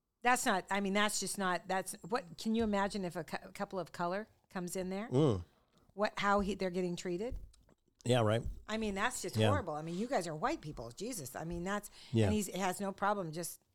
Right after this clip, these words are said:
Speaker 2: Just
Speaker 1: It's just, yeah, it's, it's shocking.
Speaker 2: Yeah.
Speaker 1: And because you're a kind person and you expect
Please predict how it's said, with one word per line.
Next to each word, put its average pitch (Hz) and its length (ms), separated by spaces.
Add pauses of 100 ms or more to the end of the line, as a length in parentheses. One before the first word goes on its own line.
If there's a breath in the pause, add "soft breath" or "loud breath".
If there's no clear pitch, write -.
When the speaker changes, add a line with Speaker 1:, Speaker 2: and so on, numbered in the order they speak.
(320)
Speaker 2:
Just - 480
Speaker 1:
It's 330 240
just, 339 180 (220 loud breath)
yeah, 240 300
it's, 247 280 (100)
it's 226 300
shocking. 202 840 (380 soft breath)
Speaker 2:
Yeah. 104 280 (140)
Speaker 1:
And 240 160
because 240 380
you're 233 140 (300)
a 190 60
kind 233 440
person 165 640 (840)
and 208 140
you 208 100
expect 254 540